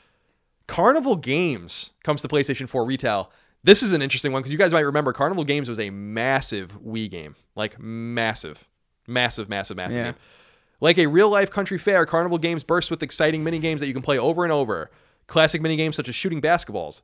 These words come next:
Speaker 1: swish, and taking down unfriendly clowns, clowning around, are joined by brand new attractions like flying drone racing, light speed, and cosmic bowling, Cosmic Strike. With twenty total games, Carnival Games is a fantastic time for all.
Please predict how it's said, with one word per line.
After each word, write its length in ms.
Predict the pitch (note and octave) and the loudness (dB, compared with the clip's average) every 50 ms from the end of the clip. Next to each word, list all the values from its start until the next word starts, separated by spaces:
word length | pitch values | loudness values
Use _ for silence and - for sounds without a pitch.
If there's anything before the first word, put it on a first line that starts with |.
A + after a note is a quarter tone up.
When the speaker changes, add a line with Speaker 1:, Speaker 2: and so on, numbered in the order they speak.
| _ _ | _ _
Speaker 1:
swish, 640 | _ - - - G#3 G#3+ F3+ - - - - - - _ _ - | _ -18 -14 -12 -6 -6 -6 -4 -6 -8 -10 -10 -12 _ _ -10
and 120 | - C3 | -8 -2
taking 240 | - E3+ E3+ D#3 E3+ | 0 0 0 0 2
down 180 | D#3 D#3+ D#3 D3 | 4 4 4 4
unfriendly 500 | C#3+ D3+ D3+ - E3+ D#3+ D#3 D3+ D3 C#3 | 2 -4 -2 2 2 2 2 2 -2 -2
clowns, 500 | - F#3 E3+ C3+ G2 F2+ D2 - - - _ _ _ | -2 0 0 0 -2 -4 -8 -14 -18 -20 _ _ _
clowning 400 | _ - A#2 G#2+ G#2+ G#2+ A2 A2 | _ -6 -4 -4 -2 -4 -4 -4
around, 440 | A#2 B2 C#3+ D#3+ D3+ G2+ E2 E2 - _ _ _ - | -2 0 0 0 0 0 -4 -6 -12 _ _ _ 0
are 120 | B2+ D3+ D3 | 0 2 4
joined 180 | F#3 F#3+ F#3+ | 4 4 6
by 100 | F#3 F3 | 6 6
brand 280 | D#3+ D3 F3 F#3 G3 G3 | 6 6 4 2 4 2
new 100 | F#3+ F#3+ | 0 0
attractions 420 | F#3 - G3 F3+ F3 - F#3+ F3 | 2 2 2 2 2 0 -4 -2
like 140 | F#3 E3+ E3+ | -2 -2 -2
flying 400 | - - G#3 G3+ F#3 G3 G3 G3 | -4 -4 -2 0 0 0 0 -2
drone 260 | F#3 - G#3+ G#3+ G3+ | 0 0 0 0 2
racing, 460 | E3 A#2 G#2+ G2+ - G2 D#2+ C#2+ - _ _ _ _ - | 0 -2 -2 -2 -4 -6 -8 -10 -14 _ _ _ _ -4
light 220 | G3 G#3 G#3+ G#3+ - | 0 0 0 0 -2
speed, 320 | - - A#2 G2+ G2 F2+ | -8 -6 -6 -6 -6 -6
and 100 | A2 C3+ | -8 -4
cosmic 380 | - G#3 F#3+ F#3+ - F#3+ E3+ - | 0 2 2 2 2 -2 -2 0
bowling, 400 | G#3+ G3 D3 G#2 F2+ E2+ D#2+ _ | 0 0 0 0 -4 -10 -14 _
Cosmic 400 | - - F2+ F#2+ G2 A2+ A2+ - | -8 -6 -6 -6 -4 -6 -10 -8
Strike. 340 | - - B3+ F3 - - - _ _ _ _ - | -6 -4 -4 -4 -6 -8 -20 _ _ _ _ 2
With 180 | F3+ G3+ - - | 2 2 2 2
twenty 240 | - C4 C4 C4 | 0 0 0 2
total 240 | - C4 A#3+ A#3 A3 | 4 4 4 4 4
games, 240 | G#3 B3+ A#3 A3 - | 2 2 0 0 2
Carnival 320 | - G#3+ G#3+ A3 G#3 G#3 | 2 2 2 4 0 0
Games 260 | F3+ G#3 G#3 G3+ F#3+ F3 | 0 0 0 0 -2 -4
is 100 | D3 D#3+ | -2 -4
a 80 | D#3+ | -2
fantastic 540 | D3 - F3 E3+ D#3+ F#3+ F3+ F3+ F3 D#3+ D3+ | -2 -2 -4 -2 0 0 0 0 -2 -4 -4
time 220 | - D3+ C#3+ C#3 | -2 -2 -2 -2
for 180 | - B2 A#2 B2 | -2 -2 0 2
all. 300 | D3 B2+ E2 C#2 - | 2 2 2 0 -6